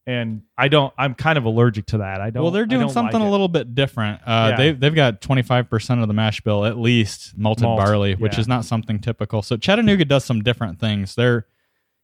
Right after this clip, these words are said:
Speaker 2: yeah, this is not a commercial for Chattanooga whiskey, but they are doing,
Speaker 1: I was
Speaker 2: uh,
Speaker 1: just
Speaker 2: some interesting
Speaker 1: afraid.
Speaker 2: things. You thought you were gonna be
Speaker 1: Double bamboozled.
Speaker 2: Yeah, dry, dry,
Speaker 1: <laughs>
Speaker 2: dry. You're right.
Speaker 1: Yeah, no, this is great. And I, I
Speaker 2: It's,
Speaker 1: would
Speaker 2: it's soft.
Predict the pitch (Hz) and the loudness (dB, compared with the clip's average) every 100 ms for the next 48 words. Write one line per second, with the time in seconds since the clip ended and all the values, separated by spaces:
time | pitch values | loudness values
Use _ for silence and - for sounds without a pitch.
0 | _ 98 90 95 143 151 135 131 110 113 | _ -4 -2 0 0 0 2 2 2 0
1 | 107 - 101 95 - 101 101 101 92 101 | 0 0 -4 -6 -6 -4 -2 -2 -2 -2
2 | - 90 92 107 - _ _ _ 131 147 | -2 -6 -2 -2 -4 _ _ _ 0 2
3 | 156 143 131 135 117 107 90 - 143 147 | 2 2 2 0 0 -2 -6 -6 -2 0
4 | 170 208 208 - 127 175 151 120 127 113 | 0 0 -2 -2 0 0 2 0 0 -2
5 | 104 104 - _ _ 175 185 180 160 160 | -4 -8 -14 _ _ -2 0 0 0 0
6 | 151 151 139 139 135 131 120 _ _ _ | 0 0 0 2 2 0 -4 _ _ _
7 | _ 147 151 147 147 127 135 131 123 131 | _ -2 0 2 0 0 -2 0 0 -2
8 | 117 107 104 - - 117 101 95 - - | -2 -8 -10 -16 -6 -2 -2 -2 -6 -2
9 | 214 127 127 127 208 123 123 117 120 117 | 2 2 2 2 2 2 2 2 2 2
10 | 123 123 135 131 104 139 117 113 160 156 | 2 0 2 0 0 -6 -12 -8 -4 -2
11 | 156 156 113 - 117 127 110 _ 143 147 | -4 -6 -10 -6 -4 -4 -6 _ -4 -2
12 | 151 - 139 147 160 147 - _ - 139 | -2 -6 -2 2 2 0 -8 _ -4 -4
13 | - 123 123 135 - | 0 2 2 0 -10